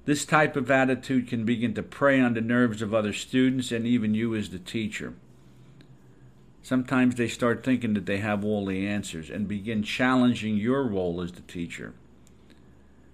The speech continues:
It can affect your relationship with this student and with the rest of the class.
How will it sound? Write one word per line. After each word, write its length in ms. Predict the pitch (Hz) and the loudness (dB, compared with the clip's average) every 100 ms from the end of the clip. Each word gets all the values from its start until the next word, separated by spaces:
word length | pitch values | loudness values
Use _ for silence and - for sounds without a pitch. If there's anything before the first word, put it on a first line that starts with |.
| - - - - | -20 -20 -20 -14
It 140 | - 113 | -10 -4
can 160 | 135 | 2
affect 480 | 123 - 143 135 - | 2 2 0 0 0
your 160 | 131 120 | 0 2
relationship 760 | 113 117 143 143 156 143 160 127 | 2 2 2 0 -4 -4 -4 -4
with 160 | 147 | -2
this 180 | 143 143 | -2 -4
student 480 | - 147 143 139 123 | 0 4 4 2 -6
and 500 | 131 139 139 139 123 - - - - | 0 2 2 2 -2 -6 -18 -20 -8
with 140 | 123 | -4
the 100 | 120 | -2
rest 300 | 113 117 113 | 0 0 -2
of 80 | 110 | -4
the 80 | 104 | -4
class. 600 | - 113 104 87 - | -4 -2 0 -2 -6